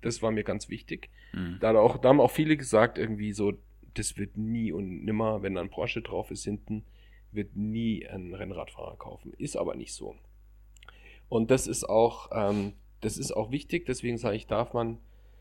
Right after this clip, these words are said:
Speaker 1: ähm, kann man die Natur lieben und darin Auto fahren. Ich wandere auch in den Bergen, ja.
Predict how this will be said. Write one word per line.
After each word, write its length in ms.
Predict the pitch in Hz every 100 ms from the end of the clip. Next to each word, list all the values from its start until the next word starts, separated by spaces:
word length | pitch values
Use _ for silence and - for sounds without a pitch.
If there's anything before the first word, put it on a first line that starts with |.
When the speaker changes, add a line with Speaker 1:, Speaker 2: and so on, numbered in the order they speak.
| - -
Speaker 1:
ähm, 640 | 113 107 107 104 104 95 -
kann 140 | - 120
man 80 | 120
die 80 |
Natur 360 | 113 104 - 127
lieben 300 | 110 123 139
und 180 | 113 110
darin 200 | 101 101
Auto 300 | - - 139
fahren. 260 | 123 120 -
Ich 200 | - 107
wandere 380 | 104 120 107
auch 180 | - -
in 80 | 107
den 140 | 95
Bergen, 520 | 90 76 67 - 58 -
ja. 240 | 76 104